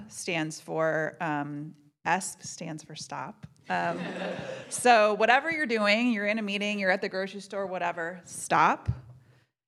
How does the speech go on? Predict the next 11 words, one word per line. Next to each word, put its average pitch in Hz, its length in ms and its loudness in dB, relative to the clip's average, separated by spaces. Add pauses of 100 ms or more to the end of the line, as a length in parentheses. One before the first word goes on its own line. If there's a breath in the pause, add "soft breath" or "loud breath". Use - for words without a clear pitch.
(160)
Take 196 280 -2
a 180 60 -2
deep 185 280 -4
breath 240 500 2 (800)
is 170 120 -8
the 160 80 -8
T. 185 420 -6
Take - 320 -14
a 220 40 -4
breath. 214 460 -4 (1300)
Observe. 185 1040 -4